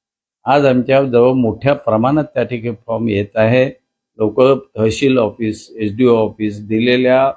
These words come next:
एआरओ कडे जाऊन फॉर्म त्या ठिकाणी मोठ्या संख्येने भरत आहे.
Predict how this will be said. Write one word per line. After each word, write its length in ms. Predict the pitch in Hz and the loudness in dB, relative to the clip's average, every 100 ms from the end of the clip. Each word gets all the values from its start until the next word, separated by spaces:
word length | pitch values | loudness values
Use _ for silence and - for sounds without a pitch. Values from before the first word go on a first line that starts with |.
| _ _ _ 120 | _ _ _ -4
एआरओ 560 | 127 123 120 120 123 | 2 4 2 2 -2
कडे 440 | 127 _ 104 113 110 | -4 _ -6 -4 -2
जाऊन 260 | 107 117 | -2 -2
फॉर्म 360 | 110 _ 131 143 | -6 _ 0 0
त्या 180 | 139 110 | 0 -6
ठिकाणी 380 | 107 110 113 | -6 -6 -4
मोठ्या 400 | 123 113 92 123 | -4 -4 -6 -12
संख्येने 480 | 117 - 92 - 107 | -14 -16 -20 -20 -20
भरत 300 | 104 107 143 - | -6 0 0 0
आहे. 140 | 92 | -4